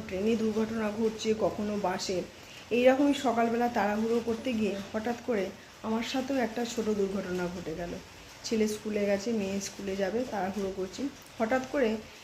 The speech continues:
পাশে রান্না করতে করতে একটু নোড়াটা থাকে, শিল নোড়া, নোড়াটা হঠাৎ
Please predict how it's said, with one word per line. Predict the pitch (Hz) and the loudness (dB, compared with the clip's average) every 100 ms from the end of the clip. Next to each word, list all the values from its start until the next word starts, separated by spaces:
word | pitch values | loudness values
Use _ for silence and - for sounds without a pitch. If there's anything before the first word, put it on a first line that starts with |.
| - - - | -20 -14 -4
পাশে | 196 208 233 214 | -2 2 4 4
রান্না | 196 196 202 214 | 4 2 0 0
করতে | 226 233 | -2 -2
করতে | 226 226 254 | -2 -2 -2
একটু | 214 | 0
নোড়াটা | 226 208 208 208 | 2 4 4 4
থাকে, | 220 220 208 | 2 0 0
শিল | - 226 208 | 0 0 0
নোড়া, | 208 208 | 0 0
নোড়াটা | 208 196 202 240 233 | 0 0 0 -2 -4
হঠাৎ | 220 | -4